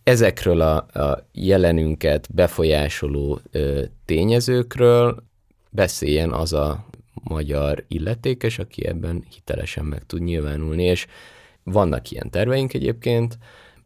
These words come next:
lesznek ilyen, ilyen könyvek,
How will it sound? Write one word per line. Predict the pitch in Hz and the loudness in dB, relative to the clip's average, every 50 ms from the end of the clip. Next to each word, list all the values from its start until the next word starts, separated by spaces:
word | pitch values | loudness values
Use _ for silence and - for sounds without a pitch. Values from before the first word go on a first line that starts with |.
| _ - - - - - | _ -20 -18 -16 -14 -8
lesznek | - 60 62 - - - 123 123 117 - | -4 -4 -4 -4 -4 -4 -4 -4 -4 -2
ilyen, | - 120 117 117 113 113 113 120 - - - | -2 0 2 2 2 0 -2 -6 -10 -16 -12
ilyen | - - 101 98 98 98 101 95 - - | -6 -2 0 0 2 0 0 -2 -4 -6
könyvek, | - 98 98 95 95 98 95 95 98 90 - - - | -4 -2 -2 0 0 0 2 2 0 0 -2 -8 -20